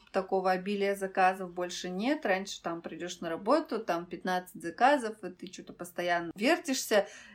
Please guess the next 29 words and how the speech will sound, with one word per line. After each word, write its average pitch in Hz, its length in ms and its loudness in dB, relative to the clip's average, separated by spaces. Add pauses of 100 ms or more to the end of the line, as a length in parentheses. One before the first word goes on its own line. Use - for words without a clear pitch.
и 233 580 0 (180)
совсем 214 400 0
другой 196 640 2 (180)
ритм 196 440 -2 (160)
работы. 180 760 2 (280)
А 208 140 2
сегодня 226 400 2
было 185 220 0
как-то 175 320 -8
не 196 140 -6
очень 185 540 -8 (280)
энергично, 247 800 0 (120)
и 233 100 -8
плюс 190 340 -2
вот 165 140 -8
эта - 720 -4 (220)
история 190 520 0
с 185 80 -10
бизнесом, 202 460 -8
что - 180 -8
не 175 120 -8
получается 175 640 0
у 165 40 -8
нас 175 260 -10
его 170 120 -6
продать 190 500 0
так, 233 160 -4
как 220 180 -12
хотели. 202 580 0